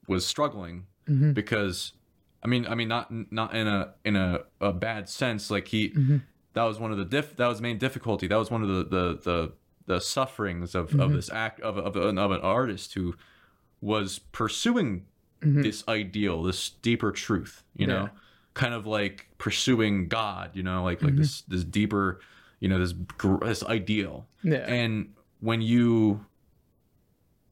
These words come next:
Speaker 1: go the other route, which is, like, Marvel movie or not,
Speaker 2: Mm-hmm.
Speaker 1: I,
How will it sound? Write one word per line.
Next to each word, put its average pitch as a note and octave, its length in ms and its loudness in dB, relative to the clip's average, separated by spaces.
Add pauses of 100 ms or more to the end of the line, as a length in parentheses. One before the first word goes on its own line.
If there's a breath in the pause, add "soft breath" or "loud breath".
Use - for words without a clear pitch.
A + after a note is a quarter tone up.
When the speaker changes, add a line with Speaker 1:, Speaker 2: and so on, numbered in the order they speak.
Speaker 1:
go B2+ 200 2
the A2+ 120 -2
other F#3 200 0
route, G#2 400 -6 (300)
which G#2+ 220 0
is, G2 180 2
like, F2+ 160 -2 (220)
Marvel B2 420 0
movie A#2+ 440 -2
or A2 120 -4
not, G2+ 180 0
Speaker 2:
Mm-hmm. - 60 0
Speaker 1:
I, G2+ 100 0